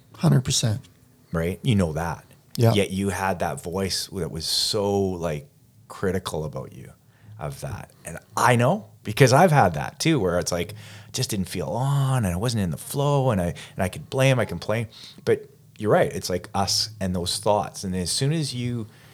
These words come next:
Speaker 2: what, you know, we're talking about, like, having fun with what you do, something flows in this beautiful way. And so being light about it and having fun, because you know that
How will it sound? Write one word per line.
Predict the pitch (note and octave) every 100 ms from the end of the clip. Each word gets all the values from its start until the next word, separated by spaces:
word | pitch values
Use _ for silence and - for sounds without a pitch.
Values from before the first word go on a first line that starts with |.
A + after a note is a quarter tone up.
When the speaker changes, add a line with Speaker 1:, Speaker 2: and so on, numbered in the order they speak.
| - -
Speaker 2:
what, | G#2+ G2+ - - - -
you | - A2+
know, | F#2+
we're | F#2
talking | G#2 F#2+
about, | F2+ E2+
like, | F2+ F#2
having | F#2 F#2+ F2 D#2+
fun | - F2 G2 G2+ C#2 -
with | F2 D#2
what | F2+ -
you | D#2+
do, | D2+ D#2 D2 - - -
something | - - A#2 G2+
flows | D#2 - - E2+ D#2 C#2 C2 - -
in | -
this | D#2 -
beautiful | - E2 D2+ - C2
way. | B1+ D2+ - - - - - -
And | E2+ E2
so | F#2
being | F#2 F#2
light | F2+ F#2 G2
about | G2 D#2+ D#2 D2
it | C2+
and | D2+
having | E2+ F#2+ E2+ D#2+
fun, | - G2+ E2+
because | - G#2 - - - -
you | B2+ F3
know | G#2+ A2 G2+
that | D#2 -